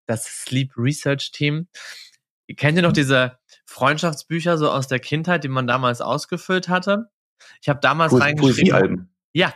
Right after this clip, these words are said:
Speaker 1: ich hab damals
Speaker 2: Aha.
Speaker 1: reingeschrieben, ja, Hobby schlafen. Jetzt frage ich mich,
Speaker 2: <laughs>
Speaker 1: warum habe ich das beruflich nicht gemacht?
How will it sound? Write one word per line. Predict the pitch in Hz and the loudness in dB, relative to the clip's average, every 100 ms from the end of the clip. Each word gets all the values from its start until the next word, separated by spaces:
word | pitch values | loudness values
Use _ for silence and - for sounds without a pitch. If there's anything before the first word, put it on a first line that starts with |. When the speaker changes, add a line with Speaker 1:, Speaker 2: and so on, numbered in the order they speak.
| - | -6
Speaker 1:
ich | 156 | -6
hab | 135 | 0
damals | 160 190 180 | 2 2 2
Speaker 2:
Aha. | - | 2
Speaker 1:
reingeschrieben, | 180 135 - 165 123 135 | 2 4 2 2 -4 -2
ja, | 127 127 196 - - | 2 2 0 -8 -2
Hobby | 185 175 | 0 0
schlafen. | 160 - 170 185 - 110 104 - | -2 0 2 2 0 -10 -12 -10
Jetzt | 135 135 - | -10 -10 0
frage | 170 175 165 | 2 2 0
ich | 156 | -2
mich, | 147 147 | -2 0
Speaker 2:
<laughs> | 139 - - - 127 | 0 0 -2 -2 2
Speaker 1:
warum | 156 175 185 | 2 4 2
habe | 160 165 170 | 2 2 0
ich | |
das | 165 165 - | 0 -2 0
beruflich | 156 247 339 226 - | 2 2 2 -2 0
nicht | 156 139 - - | 0 0 -6 -4
gemacht? | 165 143 165 | -2 0 -2